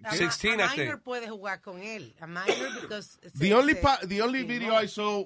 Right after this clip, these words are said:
Speaker 3: fue él, eh, pajeándose. That's all I saw.
Speaker 1: Sí.
Speaker 2: I saw that one, yeah.
Speaker 3: Yeah. And, uh, s-, you
Speaker 1: That's
Speaker 3: know.
Speaker 1: his stuff.
Speaker 3: Sí.
Speaker 2: But I heard the video, the, the other video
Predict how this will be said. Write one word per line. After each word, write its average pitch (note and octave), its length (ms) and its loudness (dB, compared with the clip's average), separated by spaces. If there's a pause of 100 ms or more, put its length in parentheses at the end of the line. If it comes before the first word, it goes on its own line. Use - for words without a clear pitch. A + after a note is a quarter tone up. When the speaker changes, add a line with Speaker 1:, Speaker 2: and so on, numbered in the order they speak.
Speaker 3:
fue F#3 380 -2
él, F3 400 -2
eh, C3+ 180 -6
pajeándose. C3+ 480 -6
That's A#2+ 260 -10
all C3+ 100 -10
I A#2+ 80 -8
saw. - 140 -12
Speaker 1:
Sí. D3+ 260 -8
Speaker 2:
I A2+ 100 0
saw A#2 180 -2
that G#2 120 -2
one, G2+ 200 -4
yeah. G2 260 -4 (240)
Speaker 3:
Yeah. G2 280 -2 (480)
And, C#3 280 2
uh, C#3 360 2
s-, - 400 -20 (520)
you - 60 -4
Speaker 1:
That's D3 100 -2
Speaker 3:
know. A2+ 140 -4
Speaker 1:
his - 120 -10
stuff. D4+ 380 -14 (360)
Speaker 3:
Sí. - 140 -2
Speaker 2:
But C3+ 140 4
I C#3+ 120 4
heard E3 300 2
the C#3+ 60 -4
video, E3 280 0
the, C3+ 200 -4
the B2 180 -2
other D#3+ 220 0
video B2+ 560 -2